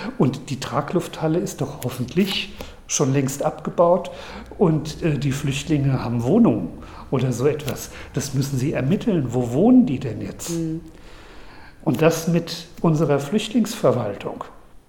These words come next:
Speaker 1: Da
Speaker 2: Aber
Speaker 1: dürfen sie beim Lagi so anfragen, wo befindet sich jetzt der und der Zeuge. Und das mit der Schreibweise der Namen und alles.
Speaker 2: Mhm.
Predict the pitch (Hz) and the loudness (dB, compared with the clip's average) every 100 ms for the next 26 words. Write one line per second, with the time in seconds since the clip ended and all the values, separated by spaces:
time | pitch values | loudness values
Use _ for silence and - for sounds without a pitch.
0 | - _ - - - 147 156 190 185 143 | -20 _ -16 -6 2 4 8 6 6 2
1 | 143 123 127 120 165 190 165 170 180 165 | 2 2 4 4 4 4 2 2 2 2
2 | 170 - 165 151 143 143 131 151 151 - | 0 0 2 2 2 -2 0 -2 -2 -2
3 | 156 139 135 139 127 143 143 - 135 151 | -2 -2 -4 -6 -6 -6 -6 -6 -2 0
4 | 147 170 202 - 131 104 107 - - - | 2 2 2 2 -2 -2 -4 -12 -18 -20
5 | - - - - - - - - - 131 | -20 -20 -20 -20 -20 -20 -20 -14 -4 0
6 | 147 147 156 143 135 131 - 143 - 139 | 2 2 -2 0 -2 -2 2 2 2 -4
7 | 123 120 120 127 123 143 214 185 - 196 | -4 -4 -2 -2 0 0 0 0 -2 -6
8 | 190 113 - 104 - 151 156 170 185 | -4 -4 -6 -6 -6 -8 -4 -4 -6